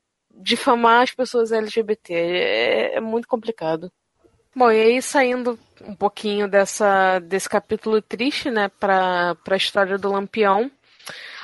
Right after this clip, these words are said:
a gente tem que lembrar que, apesar disso tudo,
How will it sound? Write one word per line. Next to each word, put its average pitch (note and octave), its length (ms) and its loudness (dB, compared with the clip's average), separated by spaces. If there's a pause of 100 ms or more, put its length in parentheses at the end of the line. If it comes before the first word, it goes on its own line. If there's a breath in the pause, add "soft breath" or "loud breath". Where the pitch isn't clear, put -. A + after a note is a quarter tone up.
a A3 120 -2
gente A#3+ 240 2
tem C4+ 120 0
que C4+ 140 -6
lembrar A#3 460 4
que, G#3+ 420 -4
apesar A3+ 600 4
disso A#3+ 340 -4
tudo, A3+ 640 0